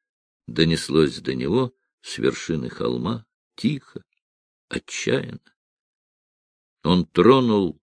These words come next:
коня пяткой и поехал вперед, словно в бездну, углубляясь в черный холодный подмокший лес,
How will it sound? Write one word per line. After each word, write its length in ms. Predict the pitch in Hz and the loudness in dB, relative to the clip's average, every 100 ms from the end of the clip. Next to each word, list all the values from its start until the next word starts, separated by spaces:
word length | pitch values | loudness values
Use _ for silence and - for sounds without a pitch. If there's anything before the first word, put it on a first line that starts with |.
| _ | _
коня 340 | - 73 69 64 _ | -6 -4 -2 -6 _
пяткой 680 | 123 131 - - - 110 - - - _ _ _ _ _ _ _ _ - | 4 4 0 -12 -8 -6 -8 -20 -20 _ _ _ _ _ _ _ _ -6
и 100 | 73 | -4
поехал 480 | - 82 92 - 82 | 2 2 2 -2 -4
вперед, 680 | - 78 98 110 107 - | -4 4 6 8 6 2
словно 600 | - - - 104 98 98 | -12 -6 4 6 6 2
в 180 | 92 80 | 0 -4
бездну, 640 | 71 110 147 135 135 135 - - - _ | 2 4 4 2 -6 -8 -10 -20 -20 _
углубляясь 760 | 113 113 113 104 117 107 104 | 6 8 8 10 10 8 4
в 140 | - - | -6 -12
черный 540 | - 123 139 131 127 | 4 6 6 4 -2
холодный 640 | 120 107 113 110 98 101 101 | 0 2 2 0 -2 -4 -2
подмокший 760 | 82 73 76 95 - - 67 | -4 -2 -2 -2 -4 -4 -4
лес, 540 | 67 113 120 - - | 2 2 0 -8 -20